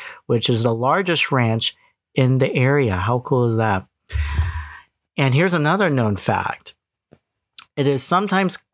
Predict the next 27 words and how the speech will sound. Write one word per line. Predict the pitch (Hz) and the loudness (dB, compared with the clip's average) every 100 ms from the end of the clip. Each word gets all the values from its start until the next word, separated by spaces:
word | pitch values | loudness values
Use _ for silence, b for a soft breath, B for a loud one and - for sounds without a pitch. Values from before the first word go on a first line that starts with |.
| _ B B B B - | _ B B B B -6
claimed | 170 175 165 135 | 0 0 0 2
that | 135 131 | 0 0
the | 131 | -4
post | - - 208 220 156 | -4 0 0 0 0
office, | 131 123 123 117 135 | 0 0 -2 0 0
which | 123 135 | 0 0
is, | 117 131 127 B B B B B _ | 2 0 -2 B B B B B _
which | 139 131 | -2 0
is | 143 135 | 0 0
the | |
name | 135 135 147 170 | 2 2 2 0
for | 165 | 0
the | 151 | 0
former | - 143 131 135 | 0 0 2 0
Hawaii | 127 135 123 131 147 156 - _ _ _ _ - | 0 -2 2 2 2 -2 -6 _ _ _ _ -2
Island | 139 139 135 120 | 0 2 0 0
politician | 139 127 123 170 165 156 127 | 0 2 0 0 0 0 0
Samuel | - 139 143 156 147 151 B B B B B | 0 2 2 2 2 0 B B B B B
Mahu-, | 127 120 180 185 - | -4 2 0 0 -4
uh, | 143 123 113 - B B B - - | 0 2 0 -4 B B B -10 0
Mahuka | 127 120 - 190 214 131 107 113 139 - - | 2 2 0 -2 0 2 2 0 -6 -12 -10
Spencer, | - 214 247 - 104 104 | -2 -2 0 0 0 0
suggesting | - 120 143 135 - 139 | -2 2 2 2 0 0
he | 123 139 | 0 0
was | 131 123 - _ - | 0 0 -6 _ -2
a | 127 - _ _ | -2 -4 _ _
poster, | - 214 247 - 143 123 120 | -2 0 0 -2 0 2 0